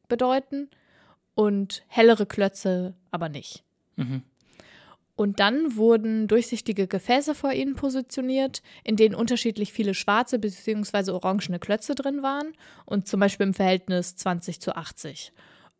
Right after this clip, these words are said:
Speaker 1: Und dann hat ein Mensch aus jedem Gefäß verdeckt jeweils einen Klotz rausgenommen.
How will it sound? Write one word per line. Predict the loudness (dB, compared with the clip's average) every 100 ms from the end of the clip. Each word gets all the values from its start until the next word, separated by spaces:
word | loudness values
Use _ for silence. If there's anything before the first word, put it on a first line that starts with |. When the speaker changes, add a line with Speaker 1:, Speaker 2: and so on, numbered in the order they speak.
| _
Speaker 1:
Und | 6 8 6 2 -4 -10
dann | 0 2 2
hat | 0
ein | 0 2
Mensch | 2 2 -4
aus | -2 -2 2
jedem | 0 2
Gefäß | -2 0 0 0 -2
verdeckt | -2 -2 0 0 0
jeweils | 2 4 2 0
einen | -2 -2
Klotz | -2 -2 -2 -6
rausgenommen. | -8 -8 -10 -12 -16 -18